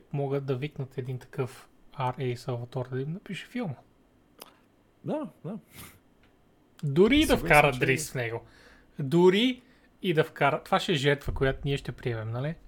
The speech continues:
Speaker 2: Не знам, странно ми се струва просто. Джон Уик,
Speaker 1: Странно.
Speaker 2: сценарист, прави Dungeons and Dragons.
Speaker 1: Да, да видим,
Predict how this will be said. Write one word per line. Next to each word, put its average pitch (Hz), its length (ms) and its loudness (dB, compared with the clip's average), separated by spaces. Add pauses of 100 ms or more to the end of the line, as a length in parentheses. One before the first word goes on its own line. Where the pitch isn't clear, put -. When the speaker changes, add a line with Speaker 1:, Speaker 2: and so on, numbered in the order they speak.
(4000)
Speaker 2:
Не 147 60 -4
знам, 196 200 -4
странно 240 380 -2
ми 196 100 -4
се 151 100 -8
струва 117 260 -8
просто. - 320 -14 (680)
Джон 143 120 -2
Уик, 170 80 -8
Speaker 1:
Странно. 165 280 -4 (200)
Speaker 2:
сценарист, 117 680 -6
прави 135 360 -4
Dungeons 123 300 -4 (160)
and 110 80 -6 (160)
Dragons. 117 340 -14 (240)
Speaker 1:
Да, 147 60 -6
да 135 320 -6
видим, - 20 -4